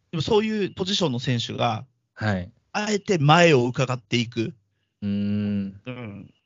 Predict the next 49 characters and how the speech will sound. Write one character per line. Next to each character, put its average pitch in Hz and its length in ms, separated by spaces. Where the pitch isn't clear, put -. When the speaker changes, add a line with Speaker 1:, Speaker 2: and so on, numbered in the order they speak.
Speaker 1:
結 208 140
局、 220 240
後 262 260
ろ 277 60
で 277 100
し - 60
か 147 100
ボ 143 200
ー - 20
ル 180 80
を 170 40
回 156 200
せ 175 120
な 165 100
い 156 60
ぐ 156 140
ら 123 120
い 104 60
固 - 280
ま 156 100
っ - 40
ち - 120
ゃ - 40
っ - 20
て - 180
る 135 80
時 - 180
と - 100
か - 140
に、 107 320
Speaker 2:
は 107 240
い。 92 160
Speaker 1:
前 214 180
に 151 100
パ 208 140
ス 208 100
を 156 80
出 117 100
そ 120 200
う 113 40
と 110 80
す 113 120
る 117 80
ん 107 40
じ 107 100
ゃ - 20
な 98 80
く - 100
て、 120 300